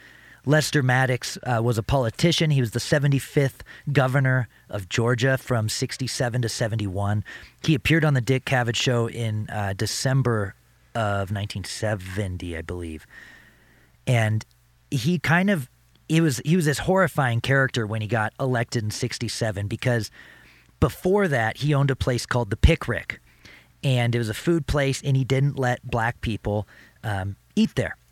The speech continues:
And he would have them thrown out, even though, uh, a law had been passed no longer allowing that. Um,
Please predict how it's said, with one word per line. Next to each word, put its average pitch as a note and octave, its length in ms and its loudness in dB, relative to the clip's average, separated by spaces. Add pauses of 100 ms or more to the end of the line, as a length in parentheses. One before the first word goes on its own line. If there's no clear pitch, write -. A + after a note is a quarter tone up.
And A#2 120 0
he B2 80 2
would A#2+ 100 -2
have A#2+ 200 0
them B2 120 0
thrown B2 360 0
out, B2+ 320 0
even F3 500 2 (540)
though, C3 580 0 (380)
uh, A#2+ 280 0
a C#3 60 0
law C3 240 2
had C3 180 0
been B2+ 200 0
passed A2+ 420 -2
no G#2 160 -2
longer A#2 380 0
allowing A2+ 460 2
that. D#2 200 -10 (560)
Um, F#2+ 380 -2